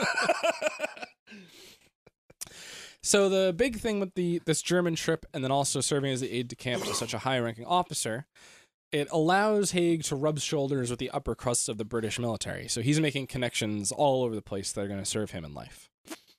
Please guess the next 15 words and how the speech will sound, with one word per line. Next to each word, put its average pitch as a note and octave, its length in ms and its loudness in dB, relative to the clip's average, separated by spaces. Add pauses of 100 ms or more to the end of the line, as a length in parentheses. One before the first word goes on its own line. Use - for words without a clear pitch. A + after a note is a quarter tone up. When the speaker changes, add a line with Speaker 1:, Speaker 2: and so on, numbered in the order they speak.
(380)
Speaker 2:
Um, G#2 460 -8 (200)
two C4 180 2
of A#3 80 2
these F3+ 160 2
figures D#3 520 0 (400)
is B2 380 4
General F#3+ 680 4
Sir - 380 4 (100)
Evelyn F#3+ 520 2
Wood, B2+ 280 0 (240)
the A#2 80 2
British D3 380 2
Army's C3 540 0
adjutant B2+ 440 0
general, B2 480 0